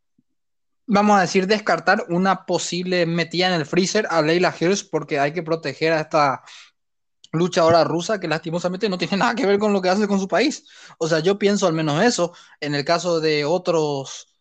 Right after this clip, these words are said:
deportes, eh, no ha ocurrido en el caso del fútbol, por ejemplo, que han dejado fuera a Rusia de la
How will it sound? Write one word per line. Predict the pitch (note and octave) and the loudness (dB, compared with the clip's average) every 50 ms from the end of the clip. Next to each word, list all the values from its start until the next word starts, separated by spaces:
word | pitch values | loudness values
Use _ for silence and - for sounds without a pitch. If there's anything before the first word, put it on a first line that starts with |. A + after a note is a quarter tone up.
| _ _ | _ _
deportes, | - D#3 D3+ D#3+ D3+ D3+ E3+ F3 F3+ F3+ - A3+ A#3+ B3 A#3+ - - - _ | -6 -2 -2 -2 0 2 2 2 2 2 2 2 2 2 0 -4 -12 -16 _
eh, | - D#3 D#3 D3 C#3+ C#3+ C#3+ D3 E3 F3+ E3 _ - | -4 -2 -2 -2 -2 -4 -4 -4 -4 -4 -6 _ -2
no | F3 F#3 | 2 2
ha | F#3+ | 2
ocurrido | E3+ - - D#3 D#3+ E3+ F3+ E3+ | 2 0 -2 -2 -2 0 0 0
en | D#3 C#3+ | 0 0
el | C#3 | 0
caso | B2+ D3 D3 - D#3+ | -2 -2 0 0 -2
del | C#3+ | -4
fútbol, | - - E3+ D#3+ D#3+ F3 F3+ | -4 -6 -6 -2 -2 -2 -2
por | F3 D#3+ | -2 -4
ejemplo, | C#3+ C3+ - D3+ C#3+ D#3+ D#3+ | -6 -6 -6 -8 -8 -8 -6
que | D#3+ D#3+ | -4 -2
han | C#3 C#3 D#3 | -2 -2 -2
dejado | D#3+ - - D3 D3+ D3 C#3+ | -4 -2 0 0 0 0 0
fuera | - D#3 D3 D3+ C#3+ | -2 -2 0 0 -2
a | |
Rusia | C3 - C#3+ C#3+ - - D#3+ D#3+ D#3+ - _ _ _ _ _ _ _ _ _ | -2 -4 -6 -8 -6 -4 -4 -4 -6 -8 _ _ _ _ _ _ _ _ _
de | C#3+ C#3+ D3 D3 C#3+ C#3 | -6 -2 0 0 0 2
la | C#3 C#3 C3+ | 2 0 0